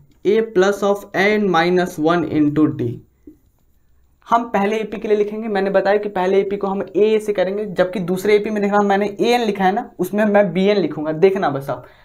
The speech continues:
मैं क्या करूँगा, मैं लिखूंगा ए हंड्रेड की बात की गई है तो हम, मैं, मैंने लिखा A hundred is equal to,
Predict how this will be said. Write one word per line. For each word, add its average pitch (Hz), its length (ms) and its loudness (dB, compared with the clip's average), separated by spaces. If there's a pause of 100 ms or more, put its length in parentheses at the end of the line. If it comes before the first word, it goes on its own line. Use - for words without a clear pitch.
(180)
मैं 208 160 0
क्या 233 120 2
करूँगा, 233 440 -4 (420)
मैं 208 120 2
लिखूंगा 226 340 0 (100)
ए 240 120 4
हंड्रेड 220 400 0
की 247 80 -4
बात 220 240 2
की 233 140 -8
गई 226 140 0
है 240 120 -2
तो 233 120 0
हम, 220 120 0
मैं, 208 280 0
मैंने 196 260 2
लिखा 214 180 -2
A 226 280 2
hundred 190 420 0
is 170 140 4 (180)
equal 240 260 2 (100)
to, 175 160 2